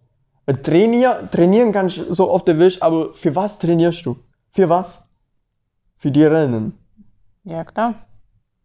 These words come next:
Speaker 1: Also das ist das, was du auch im Sommer machst. Du hast ein Ziel vor Augen, auf das trainierst du hin. Das ist, du brauchst einfach ein Ziel in deinem Leben und nur mit einem Ziel kannst du dich auch gescheit fokussieren und motivieren. Und du willst einfach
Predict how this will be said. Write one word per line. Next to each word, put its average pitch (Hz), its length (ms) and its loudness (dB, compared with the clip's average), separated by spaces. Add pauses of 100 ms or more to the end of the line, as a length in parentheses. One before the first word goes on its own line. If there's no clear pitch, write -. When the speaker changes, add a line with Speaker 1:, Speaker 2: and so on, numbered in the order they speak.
(200)
Speaker 1:
Also 135 160 0
das 143 80 0
ist 147 160 -2
das, 190 260 0
was 151 220 -2
du 151 180 2
auch 143 140 2
im 135 120 -6
Sommer 175 300 2
machst. 175 240 0
Du 151 80 0
hast 135 140 -2
ein 127 140 -6
Ziel 226 340 0
vor 170 200 0
Augen, 175 280 2 (200)
auf 135 200 -2
das 165 180 2
trainierst 143 400 0
du 120 140 0
hin. 110 160 0 (1200)
Das 139 180 -4
ist, 170 540 -2
du 165 80 2
brauchst 190 320 0
einfach 190 180 -2
ein 175 160 -4
Ziel 190 240 0
in 135 120 2
deinem 117 180 0
Leben 110 240 0
und 131 260 -8 (240)
nur 175 320 2
mit 196 160 0
einem 139 140 -2
Ziel 190 260 0
kannst 180 220 0
du 139 40 -8
dich 147 120 0
auch 131 100 2
gescheit 151 300 0
fokussieren 143 560 -2
und 131 120 0
motivieren. 135 600 -4 (760)
Und 131 140 -2
du 131 40 2 (180)
willst 220 260 2
einfach 160 380 0